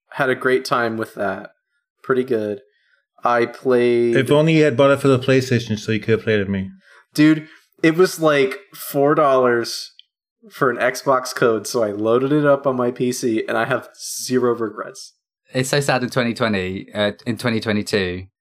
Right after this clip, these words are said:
Speaker 3: that we still can't play together, even though we have a game on a different platform. It's ridiculous.
Speaker 1: I agree. I agree. I've, I also went through the Iki Island D L C for Ghost of Tsushima. I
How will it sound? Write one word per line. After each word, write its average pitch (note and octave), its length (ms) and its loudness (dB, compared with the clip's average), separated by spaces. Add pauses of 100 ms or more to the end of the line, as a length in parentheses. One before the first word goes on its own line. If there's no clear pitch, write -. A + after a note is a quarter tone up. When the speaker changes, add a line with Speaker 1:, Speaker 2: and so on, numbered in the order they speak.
(260)
Speaker 3:
that G2+ 260 -4 (140)
we B2 260 0
still A#2 240 -2
can't G#2+ 260 -2
play G#2 280 -2
together, G2 360 -2
even G2+ 240 -4
though G2 120 0
we G2 100 -2
have G2 160 -4
a G2+ 40 -8
game F#2 220 -2
on F#2+ 80 -6
a F#2+ 40 -6
different F2 260 -12
platform. F2 520 -8
It's G2 160 -8
ridiculous. F#2+ 640 -8
Speaker 1:
I B2+ 140 0
agree. B2 460 -4 (120)
I G3+ 140 -10
agree. G3+ 380 -16 (720)
I've, A#2+ 420 -2 (100)
I B2 100 2
also C3+ 440 2
went B2 300 -2
through A#2 640 -4
the G#2+ 400 -2
Iki C3 280 -2
Island A#2+ 420 0
D B2 120 -2
L A#2+ 100 0
C B2+ 280 -6
for B2+ 160 -10
Ghost A#2 260 -4
of B2+ 80 -14
Tsushima. D3 600 -6 (500)
I A2 600 0